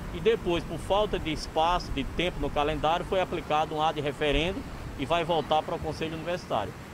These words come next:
Mas enfim, isso faz parte do processo democrático, as decisões são colegiadas, tá certo?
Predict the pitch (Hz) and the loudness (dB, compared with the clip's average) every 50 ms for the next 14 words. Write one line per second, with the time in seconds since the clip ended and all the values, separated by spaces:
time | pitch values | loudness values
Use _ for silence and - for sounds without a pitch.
0 | - - - - - - 180 214 233 254 320 302 - - 185 180 180 - - 302 | -14 -12 -12 -10 -6 -2 0 0 0 0 -2 -4 -2 -2 -4 -4 -4 -2 -2 0
1 | 285 226 - - 208 226 240 - - - - 185 175 165 - - 156 151 - - | 0 0 0 2 4 4 4 2 0 -4 -2 0 -2 -2 0 2 0 0 2 0
2 | 147 147 170 175 165 - 165 170 185 208 - - - - - - - - - - | -2 0 0 -2 0 2 2 2 2 2 0 -4 -10 -12 -12 -14 -14 -14 -14 -10
3 | - 170 175 175 - - 208 170 - 180 175 160 - - - 254 269 262 - 226 | 0 2 2 2 2 0 0 0 0 0 -2 0 0 2 2 4 2 2 2 2
4 | 185 170 160 143 151 160 139 135 143 165 - - - - 139 127 - - 160 180 | 4 4 4 4 4 4 6 6 6 4 2 -2 -2 -2 -2 -2 0 0 0 0
5 | 185 | 0